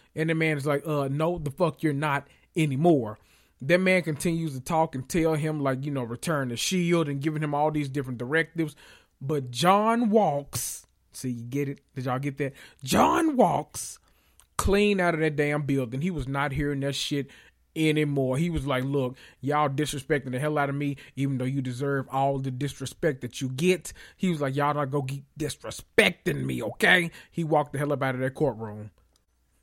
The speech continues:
In the hallway of the same building that John Walker and his fiance is in, you know, where the,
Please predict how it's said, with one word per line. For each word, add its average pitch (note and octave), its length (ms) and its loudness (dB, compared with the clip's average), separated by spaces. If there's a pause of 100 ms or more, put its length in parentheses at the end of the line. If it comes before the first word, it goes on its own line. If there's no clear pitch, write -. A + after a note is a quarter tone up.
(160)
In B3+ 240 0
the A#3+ 120 2
hallway B2+ 760 0 (280)
of E3 200 2
the D#3+ 80 -2
same D#3+ 380 -2
building C3 480 -4
that B2 160 -6
John C3+ 340 -2
Walker B2 480 -2
and A#2 240 -6
his B2 180 -8
fiance C3 640 -2
is A2+ 140 -6
in, B2+ 260 -2
you D3+ 80 0
know, C#3+ 100 0
where C3+ 180 2
the, A#2+ 180 -4